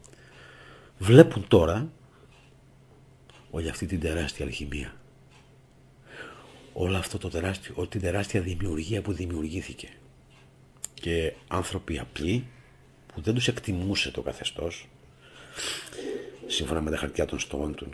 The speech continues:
και των κρίσεών τους και των συμβουλίων τους, να είναι οι τεράστιοι πολεμιστές της ελευθερίας του ανθρώπου,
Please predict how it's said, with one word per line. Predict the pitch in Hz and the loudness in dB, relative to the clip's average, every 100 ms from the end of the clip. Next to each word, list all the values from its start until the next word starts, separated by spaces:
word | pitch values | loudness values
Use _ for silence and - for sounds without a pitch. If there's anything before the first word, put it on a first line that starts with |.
| - | -8
και | 69 | -6
των | 71 71 | -6 -8
κρίσεών | - 80 - 71 | -2 0 2 0
τους | 71 71 - | -4 -8 -4
και | 71 | -4
των | 73 | -4
συμβουλίων | 69 - 69 69 80 80 | -4 -4 -6 -4 -4 -2
τους, | 120 117 - - - - - - - - - - - - - - - - | -2 -2 -6 -20 -20 -20 -20 -20 -20 -20 -20 -20 -20 -20 -20 -20 -18 -6
να | 64 | -4
είναι | 76 | -2
οι | 82 | 0
τεράστιοι | 76 90 120 - | 2 4 2 -2
πολεμιστές | - - - - - - - - - - - - - | -8 -8 -6 -8 -8 -10 -12 -14 -20 -20 -20 -20 -14
της | - - | -6 -2
ελευθερίας | 76 71 71 71 95 101 | -2 -4 -4 2 4 4
του | - | 0
ανθρώπου, | 71 64 76 76 - | -6 -2 -6 -6 -10